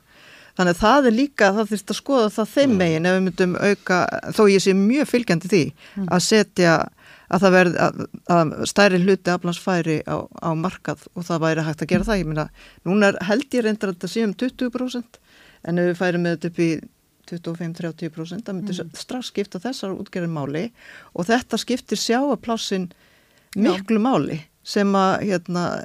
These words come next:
Speaker 1: eru að reka svona, þar sem að fólk er að reka svona litlar, litlar vinnslur
Speaker 2: Mm.
Speaker 1: og, og það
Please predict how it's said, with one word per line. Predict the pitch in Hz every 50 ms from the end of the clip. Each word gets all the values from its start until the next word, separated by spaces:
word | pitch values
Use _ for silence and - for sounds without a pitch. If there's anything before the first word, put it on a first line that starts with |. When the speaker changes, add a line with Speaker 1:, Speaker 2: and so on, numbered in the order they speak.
| - -
Speaker 1:
eru | - 220 226 208
að | 196 190 190 185 180
reka | 208 214 214 - 196
svona, | 185 185 180 175 175 165 147 - - - - - -
þar | 165 190 170
sem | - 185 180
að | 170
fólk | 190 190 - -
er | 190 170 175
að | 165
reka | 185 190 185 - 180
svona | 165 - 175 165
litlar, | 170 180 202 - - 175 165 - - - _ _ _ _ _ _ _ - - - - _ -
litlar | 175 208 214 - 190 175 160 - _ - -
vinnslur | - 214 277 - - - 285 277 277 - - _ _ - - -
Speaker 2:
Mm. | 202 185 131 98 78 - -
Speaker 1:
og, | 185 185 185 170 160 - -
og | 165 170 165
það | - 202 190 180